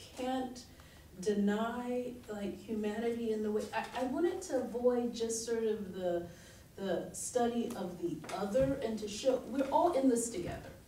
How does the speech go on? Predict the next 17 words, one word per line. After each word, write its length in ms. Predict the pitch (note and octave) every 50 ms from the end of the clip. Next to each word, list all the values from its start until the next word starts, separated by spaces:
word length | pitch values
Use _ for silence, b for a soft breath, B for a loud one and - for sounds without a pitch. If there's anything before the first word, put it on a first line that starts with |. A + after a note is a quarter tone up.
| - -
That's 280 | - A3+ F#3+ - - -
why. 200 | D3 D3 D3 - - B B B B -
I 40 | B3
wanted 200 | C4+ C#4+ D4 -
to 60 | C#4+
show 220 | - - D4+ D4+
that 180 | C#4+ C4 - B3+
we're 140 | B3+ A#3+ A#3+ -
all 300 | A#3+ B3 C4 C#4+ D4+ D4+
in 280 | - C4 C4+ C4 C4 -
this 280 | - A#3 A#3 A#3+ - -
together, 580 | A3+ A3 G3+ G#3 G#3 G#3 G#3 G3+ G3+ G3 - G3+
and 220 | G3+ G3 G3 G3
we 140 | G3 G3+ G3+
like 260 | G3 G3 G3+ G3+ - -
to 100 | - A3
pretend 680 | - G#3 G3 - - - - - A#3 A3+ A3 A3 A3